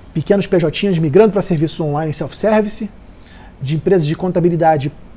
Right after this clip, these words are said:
tendo que acabar com o papel de qualquer jeito, porque o cliente também não manda papel mais. Então, meu amigão, esse P J é prestador de serviço sem funcionário, cara,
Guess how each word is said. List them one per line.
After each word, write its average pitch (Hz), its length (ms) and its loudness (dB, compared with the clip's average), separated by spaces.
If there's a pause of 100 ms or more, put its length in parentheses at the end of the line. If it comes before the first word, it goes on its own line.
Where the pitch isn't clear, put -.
(200)
tendo 220 200 6
que - 60 -2
acabar 196 240 2
com 196 100 -2
o - 20 0
papel 175 220 0
de 165 80 -2
qualquer 165 200 -2
jeito, 214 340 2 (460)
porque - 140 2
o 175 40 4
cliente 202 320 2
também 185 180 0
não 170 80 2
manda 170 160 2
papel 160 260 0
mais. 208 460 6 (160)
Então, 220 140 6
meu 240 80 6
amigão, 165 320 4 (500)
esse 196 220 4
P 208 140 8
J 202 400 4
é 202 40 4
prestador 190 320 0
de - 80 0
serviço 196 320 2
sem 202 80 0
funcionário, 190 760 0 (280)
cara, 175 400 0